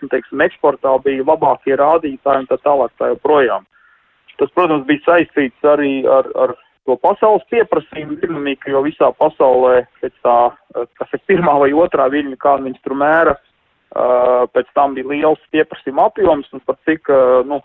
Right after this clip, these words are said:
Latvijas eksports septiņdesmit procenti iet uz Eiropu, tad tas viss, kā saka, ar tādu dubultu vilkmu atjaunojās. Bet, protams,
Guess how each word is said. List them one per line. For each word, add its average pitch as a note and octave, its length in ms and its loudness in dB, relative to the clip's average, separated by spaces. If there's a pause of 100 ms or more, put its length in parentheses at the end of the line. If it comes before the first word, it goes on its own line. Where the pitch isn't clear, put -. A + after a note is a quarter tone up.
Latvijas C#3 420 -2 (360)
eksports C#3+ 420 -2 (380)
septiņdesmit C3 480 -6
procenti C#3 480 -2
iet D3+ 160 -4
uz B2 160 -8
Eiropu, F3 400 2
tad C3+ 160 -2
tas - 100 -18
viss, D#3+ 300 -10
kā C3 160 2
saka, - 240 -2
ar - 80 -20
tādu C3 240 2
dubultu D#3 480 0
vilkmu D3 300 0
atjaunojās. G#2 680 -4 (720)
Bet, C#3 160 0
protams, F3+ 540 2